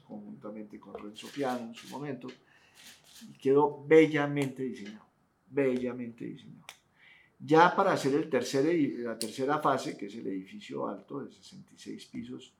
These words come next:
pues, no me ponga a pensar en eso que se me daña el estómago. No es el momento,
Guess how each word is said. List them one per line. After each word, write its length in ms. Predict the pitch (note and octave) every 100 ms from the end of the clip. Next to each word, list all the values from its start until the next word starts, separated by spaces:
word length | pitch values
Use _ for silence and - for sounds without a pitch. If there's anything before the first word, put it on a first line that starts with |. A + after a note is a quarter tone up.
| _ _ _ _ _ - _ _ _
pues, 500 | - - - - - - _ _ _ _ _ _ _ _ _ _ _ - - _ _ -
no 80 | A#2+
me 120 | C3+
ponga 240 | D3 D3
a 60 | D3+
pensar 360 | A#2 A2+ A#2
en 100 | B2
eso 180 | C3 C3
que 100 | A#2+
se 80 | A2
me 80 | G#2+
daña 180 | A2 B2
el 80 |
estómago. 360 | A#2 - C#3+ -
No 460 | F3 G3+ E3 B2 A#2+
es 120 | A#2+
el 140 | C3+ B2
momento, 720 | A2+ B2+ B2+ C3 B2+ -